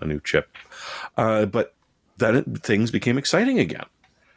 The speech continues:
Now we're, we're starting to see Ryzen arrive, and we're, you know, looking back, it, when it initially started, it was like, "This is going to be amazing. It's great right now, but it's not gonna be,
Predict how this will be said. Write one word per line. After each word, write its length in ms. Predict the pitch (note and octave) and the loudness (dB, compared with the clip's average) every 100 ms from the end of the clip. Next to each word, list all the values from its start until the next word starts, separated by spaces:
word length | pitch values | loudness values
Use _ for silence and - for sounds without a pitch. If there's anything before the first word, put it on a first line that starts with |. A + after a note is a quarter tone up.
| _ - | _ -2
Now 480 | A#2 A#2 A#2 A2+ A#2 | 2 4 4 4 4
we're, 340 | A2+ A2+ - | 2 2 0
we're 160 | - A2 | -2 -2
starting 300 | - G2 A#2 | 0 0 0
to 60 | |
see 500 | - A2+ A2 G#2+ G#2 | 0 2 4 4 2
Ryzen 400 | - F2 D#2 G2+ | 2 2 2 2
arrive, 580 | G2 F#2+ F#2 G#3 G#3+ - _ | 2 4 2 0 -4 -10 _
and 960 | F#2+ F#2+ G2 F#2 F#2 F#2+ F#2 F#2 F#2 - - - - - - | 0 2 4 4 4 4 2 0 -2 -4 -12 -20 -20 -20 -8
we're, 240 | A#2 A#2 D#3 _ _ _ _ _ _ _ _ _ _ _ _ _ - | -2 -2 -2 _ _ _ _ _ _ _ _ _ _ _ _ _ 0
you 80 | |
know, 100 | C3+ | 2
looking 340 | B2+ C3+ E3 C3+ | 4 2 2 2
back, 340 | G#2+ G2+ - _ _ _ - | 2 2 -2 _ _ _ -4
it, 140 | - _ _ _ _ _ _ _ _ _ _ | -4 _ _ _ _ _ _ _ _ _ _
when 180 | B2 A2+ | 0 2
it 100 | G#2 | 2
initially 580 | G2+ G2+ G#2+ - D3+ E3 | 2 2 2 2 0 -2
started, 420 | - - A#2 A#2 G2+ | -2 0 2 2 2
it 80 | |
was 140 | G2 F#2+ | 2 2
like, 220 | F2 - _ | 0 -4 _
"This 220 | G2+ G#2+ - | 0 2 4
is 140 | G2 | 2
going 320 | F2 F2 G#2 | 2 2 4
to 80 | A2+ | 2
be 100 | A#2+ | 2
amazing. 540 | A#2 A#2 A#2+ D3 F3 E3+ - - - - _ _ _ | 4 2 2 0 -2 -8 -20 -20 -20 -20 _ _ _
It's 140 | A2+ - | -2 0
great 320 | - F2+ A#2+ | 0 2 2
right 200 | D3 - | 0 2
now, 220 | A2+ A2+ | 2 4
but 160 | A2 F#2+ | 4 2
it's 200 | - - | 0 -2
not 480 | F2+ F#2 F#2+ G2 - | -2 2 4 2 0
gonna 200 | F2+ F#2 | 0 0
be, 400 | E2+ F2+ F2 | 2 2 0